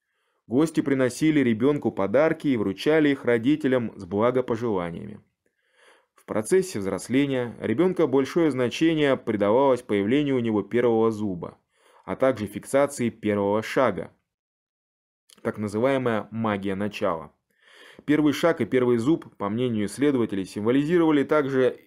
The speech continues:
очередной этап очеловечивания ребёнка в физическом смысле, отвер-, отвердения. В литературе, посвящённой донскому казачеству, часто встречается описание обряда на зубок.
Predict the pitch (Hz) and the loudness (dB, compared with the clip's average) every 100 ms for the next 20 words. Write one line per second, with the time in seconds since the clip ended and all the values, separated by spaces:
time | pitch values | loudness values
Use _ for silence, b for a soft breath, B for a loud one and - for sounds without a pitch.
0 | - 113 120 120 160 156 - 143 143 113 | -8 -8 -6 -6 -2 -2 0 -2 0 -6
1 | - 113 110 143 151 135 120 117 117 113 | -4 -2 0 0 -2 -4 -2 0 0 2
2 | 151 151 - 85 - _ b b b b | 0 0 -2 -6 -8 _ b b b b
3 | b b _ _ _ _ _ _ - - | b b _ _ _ _ _ _ -20 -20
4 | _ - _ 147 - 156 135 123 151 151 | _ -20 _ -18 -8 -2 0 0 -2 -2
5 | 156 131 - 113 113 - 98 - 107 - | -2 -4 -4 -4 -4 -4 -6 -4 -10 -2
6 | 120 - - _ 113 - 120 113 104 120 | -2 -4 -12 _ -8 -2 0 -2 0 0
7 | 92 - - _ _ b b b b b | 0 -8 -14 _ _ b b b b b
8 | b b b b _ - 110 117 170 180 | b b b b _ -8 -2 2 2 4
9 | 233 180 120 131 123 175 147 107 113 - | 4 4 2 0 0 2 4 4 2 2
10 | 135 113 117 117 156 151 98 90 90 160 | 0 2 2 4 4 2 -6 -6 -2 2
11 | 165 156 139 123 117 147 147 131 113 - | 2 0 0 0 2 4 4 4 0 0
12 | 110 139 139 120 104 113 131 123 - 110 | 0 2 2 2 2 4 4 4 0 -2
13 | 107 107 127 110 85 | -2 -2 0 0 -2